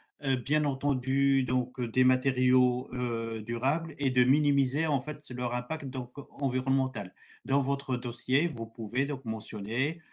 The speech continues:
euh, par exemple, des éléments donc positifs, euh, liés au développement durable, parce que, euh, c'est u-, c'est un sujet que, qu'on trouve, nous, euh, très intéressant dans cet appel à projet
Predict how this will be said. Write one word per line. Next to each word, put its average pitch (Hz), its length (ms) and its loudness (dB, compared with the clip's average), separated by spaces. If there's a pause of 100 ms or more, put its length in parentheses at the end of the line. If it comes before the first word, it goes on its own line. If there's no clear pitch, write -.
(220)
euh, 117 100 -4
par 139 260 -6
exemple, 113 800 -6
des 113 240 -2
éléments 117 500 -2
donc 120 300 -8
positifs, 123 640 -4 (520)
euh, 117 220 -4
liés 110 220 -2
au 123 80 2
développement 113 400 -2
durable, 139 440 -2 (220)
parce - 160 -12
que, 110 380 0 (720)
euh, 123 340 2
c'est 131 280 -6
u-, 151 120 0
c'est 135 220 -2
un 139 40 4
sujet 135 460 2
que, 117 300 0
qu'on 127 220 0
trouve, 131 580 0
nous, 131 580 0 (100)
euh, 113 800 -4
très 175 300 0
intéressant 143 440 0
dans 127 140 0
cet 131 200 -4
appel 131 240 -2
à 120 80 0
projet 139 480 0